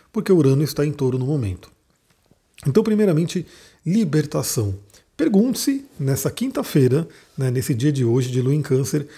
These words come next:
se você precisa se libertar de alguma coisa do passado. Aí entra uma coisa interessante, é que muitas vezes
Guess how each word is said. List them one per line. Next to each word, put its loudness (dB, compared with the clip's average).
se -2
você 2
precisa 0
se -4
libertar -2
de 0
alguma 2
coisa 0
do -4
passado. -6
Aí -2
entra -4
uma -4
coisa 0
interessante, -6
é -8
que -12
muitas -8
vezes -8